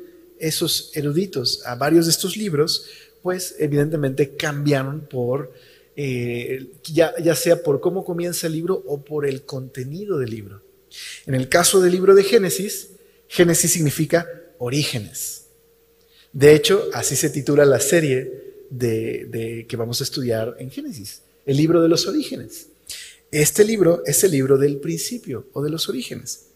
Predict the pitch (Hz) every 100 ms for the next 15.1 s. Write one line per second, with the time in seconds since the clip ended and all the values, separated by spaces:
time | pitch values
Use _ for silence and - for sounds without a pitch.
0 | - - - - 147 147 196 208 196 175
1 | 185 180 202 202 - - - 151 139 135
2 | 151 175 185 185 - - - - - 135
3 | 135 175 - 180 143 131 - 185 226 226
4 | - 139 151 143 139 127 - 135 151 180
5 | 196 - 147 139 139 139 143 147 127 120
6 | 123 139 135 - 117 117 123 127 135 135
7 | - _ _ _ _ - 113 95 90 -
8 | - - _ _ _ _ _ _ - -
9 | _ _ _ _ _ 147 220 220 247 226
10 | - 208 226 208 151 147 147 - - -
11 | - 156 160 147 165 170 139 131 120 -
12 | 120 110 - 143 131 120 - - _ _
13 | _ _ _ _ _ _ _ _ - -
14 | 123 123 127 123 117 170 165 151 117 -
15 | 110